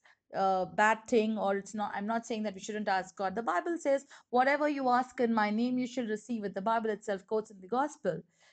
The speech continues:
That's very true. But most important today, what God wants us to learn is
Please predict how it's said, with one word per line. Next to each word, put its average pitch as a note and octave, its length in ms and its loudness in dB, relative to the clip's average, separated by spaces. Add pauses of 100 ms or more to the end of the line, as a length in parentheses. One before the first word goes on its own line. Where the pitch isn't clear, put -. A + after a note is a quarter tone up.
That's A#3 160 -4
very E4+ 220 2 (100)
true. A3+ 240 -4 (340)
But B3+ 200 -2
most D4+ 340 0
important D4+ 480 -2
today, C#4+ 200 -2
what B3 300 -2
God B3+ 220 -2
wants B3+ 440 -2 (340)
us C#4 260 0
to B3 60 0
learn A#3+ 560 0
is G3+ 400 -4